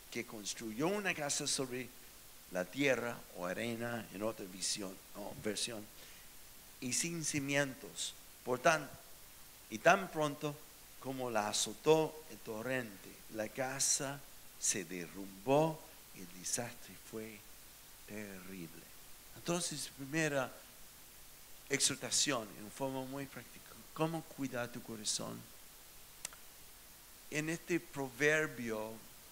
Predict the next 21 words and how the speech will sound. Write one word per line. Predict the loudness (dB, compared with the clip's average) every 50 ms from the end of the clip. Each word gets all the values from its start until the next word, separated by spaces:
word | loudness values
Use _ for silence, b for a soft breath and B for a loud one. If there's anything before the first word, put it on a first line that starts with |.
| -14 -12 -10
esta | -10 -6 -4 -4
enseñanza | -4 -2 0 0 0 0 0 -2 -4 0 0 0 0 0
de | -2 -6
Jesús, | -6 -6 -4 -4 -4 -4 -2 -2 -2 -2 -4 -10 -14 -14 -16 -16 -18 -18 -18 -8 -2
ir | -2 -2 0 0 -2
a-, | -2 -2 -6 -12 -14 -12
diciendo | -6 0 2 2 2 2 0 -2 -4 -6 -6 -6
primero, | -4 -4 -2 -2 -2 -4 -4 -6 -10 -12 -14 -12
cuando | 0 2 2 2 2 0 -4 -8 -8 -8 0
viene | 2 4 4 4 2 -2 -6 -8 -10 -12 -14 -14 -16 -16 -16 -16 -16 -16 -16 -16 -16 -16 -16 -16 -16 -16 -16 -16 -16 -16 -16 -16 -16 -16 -16 -16 -16 -16 -16 -16 -16 -16 -16 -16 -16 -16 -16 -12 -4
la | -2 -2
tempestad, | 0 0 0 0 0 2 2 2 4 4 2 -2 -4 -6 -10 -12 -14 -16 -16 -16 -14 -14 -14 -14 -14 -16 -16 -16 -14 -14 -14 -14 -14 -14 -14 -14 -14 -14 -14 -12 -12 -6 0
no | 4 4 6 6 4
es | 4 4 4 4 4 0 -8 -10 -6
si | -4 -2 -2
es | 0 -2 -2
que | -4 -6 -10
viene. | -10 -10 -8 -8 -6 -6 -6 -8 -10 -12 -12 -14 -16 -16 -16 -16 -14 -14 -14 -14 -14 -16 -16 -16 -16 -16 -16 -16 -16 -16 -16 -16 -16 -16 -16 -16 -16 -14 -12 -8
No | 0 2 6
es | 6 6 6
que | 6 2 0 0 -4